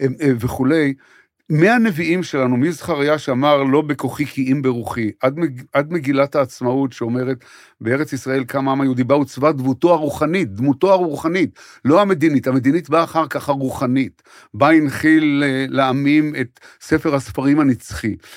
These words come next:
עד בן ציון דינור, שר החינוך שיסד את פרס ישראל, "הקשר בין יום העצמאות לרוחניות." אין טעם בצבא פה, ואין טעם שנהיה פה, אם לא נייצר ערכים מדעיים רוחניים. לא רק למען ביטחוננו,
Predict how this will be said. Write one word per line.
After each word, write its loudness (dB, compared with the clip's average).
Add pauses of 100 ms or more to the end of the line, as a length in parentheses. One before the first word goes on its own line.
(200)
עד 4
בן 2
ציון 2
דינור, 2
שר -4
החינוך -4
שיסד -4
את -6
פרס -6
ישראל, -2 (300)
"הקשר -2
בין 0
יום 4
העצמאות -2
לרוחניות." -2 (460)
אין 4 (120)
טעם 4
בצבא 0
פה, -8
ואין 0 (120)
טעם 2
שנהיה 0
פה, -8 (380)
אם 2
לא 6
נייצר 2 (100)
ערכים 0
מדעיים 2
רוחניים. -4 (240)
לא 4
רק -2
למען 2
ביטחוננו, -4